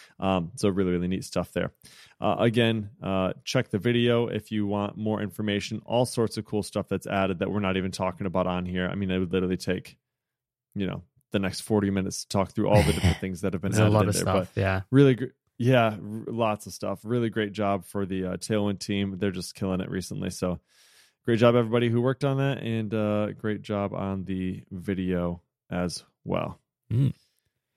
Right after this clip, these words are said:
Speaker 1: All right, man. What we got next?
Speaker 2: Next up, Pest P H P. So the community around the Pest P H P testing framework, which we've talked about, I believe, previously on the show,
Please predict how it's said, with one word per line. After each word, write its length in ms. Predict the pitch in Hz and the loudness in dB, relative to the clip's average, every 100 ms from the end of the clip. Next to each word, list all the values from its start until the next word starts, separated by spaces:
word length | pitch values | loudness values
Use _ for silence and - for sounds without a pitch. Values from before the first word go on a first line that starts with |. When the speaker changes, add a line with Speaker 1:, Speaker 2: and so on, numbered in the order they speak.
| _ _ | _ _
Speaker 1:
All 140 | 95 101 | 0 2
right, 160 | 120 | 2
man. 320 | 107 101 101 - - | 2 2 0 -6 -4
What 140 | 101 | 0
we 80 | 104 | 0
got 100 | 101 | 0
next? 440 | 95 90 - - | -4 -6 -10 0
Speaker 2:
Next 280 | 117 135 - | 4 4 4
up, 260 | 127 - - | 2 2 0
Pest 300 | 151 175 - | 2 4 2
P 80 | 131 | 2
H 240 | 107 - | 2 -2
P. 260 | 120 120 - | -4 -2 -2
So 140 | 127 | 0
the 100 | 131 | 0
community 440 | 135 160 269 254 135 | 0 -2 0 2 2
around 400 | 110 120 127 113 | 4 2 2 -2
the 80 | 117 | -8
Pest 500 | - 113 - - _ _ | -6 -4 -4 -8 _ _
P 120 | - 117 | -2 -2
H 180 | 110 | -2
P 220 | - 107 107 | -2 -4 -2
testing 340 | 104 - 107 | -4 -4 -4
framework, 400 | 98 101 104 95 | -2 0 0 -2
which 300 | 110 - - | -4 -4 -2
we've 160 | 117 - | -2 2
talked 260 | 123 127 | 2 2
about, 320 | 107 101 101 - | 0 0 0 -4
I 100 | 104 | -4
believe, 420 | 104 104 101 - | -2 0 0 -2
previously 520 | 110 107 113 98 98 | 0 0 0 -2 -2
on 120 | 95 | -2
the 80 | 95 | -4
show, 320 | - 107 95 | 0 0 0